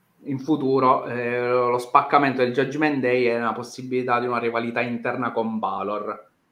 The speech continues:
Abbiamo visto già le prime crepe anche con, con J D, che sappiamo essere un fedele dell'irlandese, nonché discepolo.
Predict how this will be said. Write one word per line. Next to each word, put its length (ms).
Abbiamo 200
visto 240
già 140
le 100
prime 280
crepe 280
anche 300
con, 400
con 180
J 300
D, 240
che 240
sappiamo 440
essere 260
un 160
fedele 460
dell'irlandese, 840
nonché 320
discepolo. 800